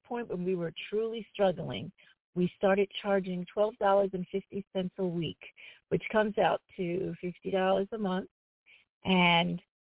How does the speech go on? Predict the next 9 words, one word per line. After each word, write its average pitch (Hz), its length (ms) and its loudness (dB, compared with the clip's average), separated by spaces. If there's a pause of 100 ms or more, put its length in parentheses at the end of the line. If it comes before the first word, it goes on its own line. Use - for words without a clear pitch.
(360)
uh, - 340 -2 (340)
that 247 180 4 (160)
for 185 140 -4
many 190 360 -4
parents 185 440 -8 (320)
was 175 160 -2
a 214 40 -14 (120)
challenge. 156 480 -4 (720)
And, 190 480 2